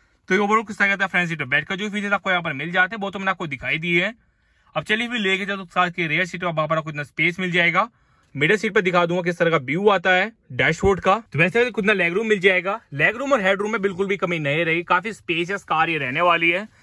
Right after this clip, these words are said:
और इस सेगमेंट में देखते हो सबसे ज्यादा लेंथ जो रहने वाली है वो इसी कार की है, जिस वजह से रियर सीट पे भी आपको काफी बढ़िया स्पेस दिया जाएगा इस कार में। मुझे साइज का हो गया यहाँ पर ग्लास, बॉटम हो गया स्पेस, टाइप सी सॉकेट हो गया,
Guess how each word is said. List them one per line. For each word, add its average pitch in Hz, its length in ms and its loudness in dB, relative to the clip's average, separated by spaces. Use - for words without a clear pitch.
और 170 60 6
इस 220 100 0
सेगमेंट 214 320 0
में 220 100 -2
देखते 180 200 -2
हो 214 40 -2
सबसे 196 200 -6
ज्यादा 185 200 2
लेंथ 160 240 0
जो 170 80 -2
रहने 160 220 -2
वाली 147 200 0
है 156 60 -4
वो 160 80 -2
इसी 170 180 -4
कार 202 200 2
की 180 200 -4
है, 214 240 0
जिस 175 220 -2
वजह 202 160 2
से 208 180 0
रियर 190 200 4
सीट 185 160 -4
पे 185 100 0
भी 180 100 2
आपको 180 240 2
काफी 170 300 2
बढ़िया 156 380 0
स्पेस 220 400 0
दिया 214 160 2
जाएगा 180 260 0
इस 180 100 -10
कार 160 200 2
में। 196 200 -4
मुझे 151 160 -6
साइज 180 260 -2
का - 80 -8
हो 180 60 -4
गया 180 100 0
यहाँ 170 120 2
पर 156 160 -4
ग्लास, 151 460 0
बॉटम 185 340 0
हो 190 120 -2
गया 190 140 0
स्पेस, 190 420 -2
टाइप 160 180 -4
सी 170 140 -16
सॉकेट 165 380 -6
हो 180 100 -2
गया, 190 280 2